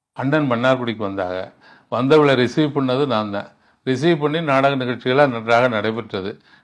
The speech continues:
நடைபெற்றவுடன் அண்ணன் ஊருக்கு போக வேண்டும் என்று இருந்தார். "அண்ணன் வந்ததுலேருந்து சாப்பிடவே இல்லையே?" ஒன்று சொன்னதற்கு, "என்னப்பா, நான் என்ன சாப்பிட்றேன், ரெண்டு நாள் தூக்கம் இல்லை, அதனால நீ எப்போதும் நான் சாப்பிட்ற அந்த வெங்காயமும்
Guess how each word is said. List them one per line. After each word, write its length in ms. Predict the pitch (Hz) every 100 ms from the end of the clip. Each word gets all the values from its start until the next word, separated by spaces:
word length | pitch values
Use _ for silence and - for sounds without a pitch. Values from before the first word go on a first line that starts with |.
| -
நடைபெற்றவுடன் 680 | 120 151 160 147 143 139 151
அண்ணன் 280 | 131 139
ஊருக்கு 400 | 135 127 156 139
போக 160 | 120 117
வேண்டும் 240 | 113 110
என்று 160 | 107 127
இருந்தார். 460 | 117 104 107 107 -
"அண்ணன் 240 | 117 139
வந்ததுலேருந்து 580 | 120 107 127 135 139 147 143
சாப்பிடவே 520 | 123 127 131 127 135
இல்லையே?" 480 | 120 113 110 120 - - - _
ஒன்று 440 | 120 123 120 113
சொன்னதற்கு, 680 | 107 113 120 110 107 156 175 - _
"என்னப்பா, 420 | - 113 131 - 120
நான் 200 | 110 107
என்ன 180 | 120
சாப்பிட்றேன், 480 | 127 113 110 110 110
ரெண்டு 240 | 98 101 110
நாள் 140 | 120
தூக்கம் 400 | - 135 135 113
இல்லை, 220 | 98 - - - -
அதனால 440 | - 113 120 135 143
நீ 340 | 131 117 95 - _ _
எப்போதும் 560 | 110 110 139 143 160
நான் 200 | 147 127
சாப்பிட்ற 480 | 113 117 123 120 120
அந்த 400 | 104 101 95 90 - _ _ _ _ _ _ _
வெங்காயமும் 800 | 110 113 127 127 113 104 113 131